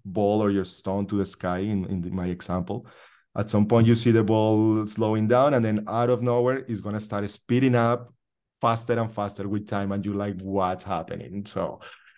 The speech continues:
what's going on? So that's exactly the situation in which we are, we're in. And then you can imagine this happened in nineteen ninety-eight, and it didn't happen. Things don't happen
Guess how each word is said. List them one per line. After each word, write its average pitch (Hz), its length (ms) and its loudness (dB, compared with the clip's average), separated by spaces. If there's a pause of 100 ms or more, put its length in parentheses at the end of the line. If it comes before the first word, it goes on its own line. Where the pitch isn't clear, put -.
(320)
what's 107 540 2
going 104 320 2
on? 82 260 -6
So 127 440 6
that's 110 380 0
exactly 147 520 4
the 151 100 6
situation 165 500 2
in 127 120 2
which 113 140 0
we 104 160 0
are, 95 220 -6
we're 98 140 -4
in. 87 160 -6
And 110 100 2
then 127 120 4
you 160 80 4
can 160 160 4
imagine 127 380 4
this 113 280 -4
happened 127 460 -4
in 107 160 -4
nineteen 107 320 -4
ninety-eight, 110 360 -2
and 120 80 -2
it 120 100 -2
didn't 143 240 -2
happen. 139 360 -4
Things 139 220 -6
don't 160 140 0
happen 151 420 0